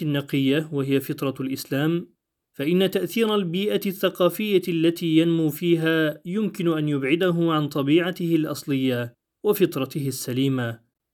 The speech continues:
ولذلك يجب في المقام الأول الأخذ بيد مثل هذا الشخص وتطهيره مما علق به من وسخ ودنس،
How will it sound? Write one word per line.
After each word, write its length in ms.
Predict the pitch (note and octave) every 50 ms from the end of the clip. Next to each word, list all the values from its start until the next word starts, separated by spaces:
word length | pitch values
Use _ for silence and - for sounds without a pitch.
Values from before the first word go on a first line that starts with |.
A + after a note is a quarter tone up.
| _ _ _ _ _ _ _ _ -
ولذلك 720 | D3+ D#3 F#3 G3+ G3 F#3+ F3 F#3+ G3+ G#3 G3+ F#3+ F3 -
يجب 460 | F3 E3+ D#3+ E3 F3+ F3 F#3+ E3+ F3
في 120 | E3+ E3+ E3+
المقام 480 | E3 D#3 D#3 D#3 D#3 - F3 E3+ E3+
الأول 720 | E3 D#3+ D#3 D3+ D#3 D#3 D#3 D#3 D3+ D3+ D3 C#3+ C#3+ C#3+ - _ _ - -
الأخذ 460 | D#3 D#3 D#3+ - G3+ G3 - F#3+ F#3+
بيد 320 | E3+ D#3+ E3+ E3 E3+ D#3+ D#3
مثل 320 | D3+ D3 E3+ E3 - D#3+
هذا 340 | D3 C#3+ D#3+ F#3+ G3 D#3 C#3+
الشخص 580 | C3 - - - C3+ B2 - - - - - _ _ _ _ _ _ _ _ _ _
وتطهيره 880 | C#3+ C#3 D#3 G3+ F#3+ F3 F#3 F3+ G#3+ A#3 B3 A#3+ A3 G#3 G3 G3 G3 F#3
مما 440 | E3+ F3 F3+ F3 F3 E3+ E3 D#3+
علق 400 | C#3+ C#3 D3+ F3 G3+ G3+ - G3
به 380 | F3+ E3 F3+ E3+ E3+ F3 F3 E3+
من 200 | D#3+ D#3+ D#3 D3
وسخ 460 | C3+ C3 C3+ D3+ - F#3 F3 F3 -
ودنس، 800 | E3 D#3 D3+ C#3+ C#3 C3+ D3+ D#3+ E3 D3+ D3 D3 - - -